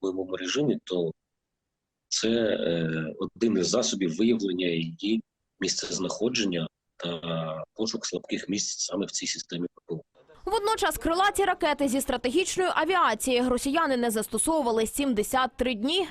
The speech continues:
Speaker 2: Та цієї середи о третій годині ночі ворог підняв, за попередніми даними, вісім бортів Ту дев'яносто п'ять. І за кілька годин бомбардувальники здійснили пуски.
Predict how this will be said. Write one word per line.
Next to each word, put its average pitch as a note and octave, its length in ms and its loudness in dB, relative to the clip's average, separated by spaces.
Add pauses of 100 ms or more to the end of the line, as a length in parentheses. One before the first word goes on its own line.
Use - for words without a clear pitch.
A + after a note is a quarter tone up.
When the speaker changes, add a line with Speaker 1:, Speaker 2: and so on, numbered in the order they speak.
Speaker 2:
Та A3 140 2
цієї D4 440 0
середи C#4+ 560 0
о G3 100 0
третій C4+ 360 2
годині C4+ 360 0
ночі C#4+ 400 2 (260)
ворог F4+ 320 2
підняв, B3 420 0
за G#3 180 0
попередніми C#4 680 0
даними, C4 480 2
вісім A3+ 600 0
бортів G#3 420 -2
Ту A3 180 -4
дев'яносто G#3+ 560 0
п'ять. D4+ 400 -2 (340)
І F4+ 40 0
за B3 140 2
кілька F#4 380 0
годин C#4+ 560 4
бомбардувальники A3 1040 2
здійснили F#3+ 680 2
пуски. A3 480 -2